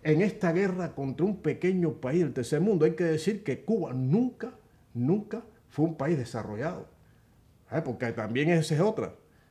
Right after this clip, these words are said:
que están tergiversando la historia, están manipulando la historia, engañan a la gente que Cuba antes, el primero de enero de mil novecientos cincuenta y nueve, era, vaya, parecía como el paraíso, que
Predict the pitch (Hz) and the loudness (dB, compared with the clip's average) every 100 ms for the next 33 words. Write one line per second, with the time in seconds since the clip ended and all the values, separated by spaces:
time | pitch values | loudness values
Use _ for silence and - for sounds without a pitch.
0 | _ - 117 - 135 165 175 170 156 147 | _ -10 -8 0 2 4 4 4 4 2
1 | 135 127 120 120 127 110 123 117 - 147 | 0 -2 -4 -2 -2 0 -2 -2 -2 0
2 | 151 156 165 - 185 180 175 196 208 120 | 2 2 0 0 2 4 4 2 -2 -6
3 | - 135 147 143 143 127 135 147 160 160 | -6 -4 -2 -2 -2 -2 -2 -2 0 -2
4 | - 196 190 185 185 185 190 - - 123 | 0 2 2 4 2 0 -4 -12 -6 -4
5 | 123 151 160 160 156 175 175 120 170 160 | 0 0 2 2 2 2 0 0 2 2
6 | - 151 180 147 127 123 123 139 147 156 | 0 0 0 0 -2 -2 0 0 2 2
7 | 156 156 160 156 170 160 156 156 165 165 | 4 2 2 2 2 0 0 2 2 4
8 | 190 220 220 - - - 135 170 165 143 | 4 4 2 -4 -20 0 6 8 8 6
9 | 135 170 165 139 127 151 156 156 123 151 | 4 4 4 2 2 2 4 4 4 4
10 | 151 - 117 143 226 - 120 123 | 2 0 2 6 6 6 2 0